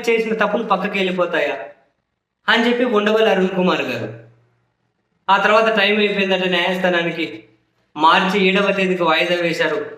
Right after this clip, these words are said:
అప్పుడు ఉండవల్లి అరుణ్ కుమార్ గారి వాదనలు పూర్తిగా వింటాము అన్నారు. ఎంత విచిత్రం, ఒక సంస్థ, ఒక వ్యక్తి చనిపోయారట, ఆ సంస్థ చేసిన తప్పులన్నీ మాఫీ అయిపోతాయా?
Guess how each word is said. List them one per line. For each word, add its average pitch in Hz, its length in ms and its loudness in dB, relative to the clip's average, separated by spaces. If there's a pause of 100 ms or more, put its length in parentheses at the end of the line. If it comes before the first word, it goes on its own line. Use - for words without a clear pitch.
(240)
అప్పుడు 190 280 2
ఉండవల్లి 185 440 2
అరుణ్ 175 220 -2
కుమార్ 170 200 0
గారి 156 240 0
వాదనలు 151 320 2
పూర్తిగా 165 500 -4
వింటాము 135 600 0
అన్నారు. 104 440 -6 (2500)
ఎంత 180 200 2
విచిత్రం, 208 840 0 (460)
ఒక 180 120 4
సంస్థ, - 800 0 (680)
ఒక 208 160 2
వ్యక్తి 214 320 0
చనిపోయారట, 190 1040 0 (580)
ఆ 254 140 4
సంస్థ 262 480 2
చేసిన 254 180 -2
తప్పులన్నీ 254 500 0
మాఫీ 214 300 0
అయిపోతాయా? 151 720 0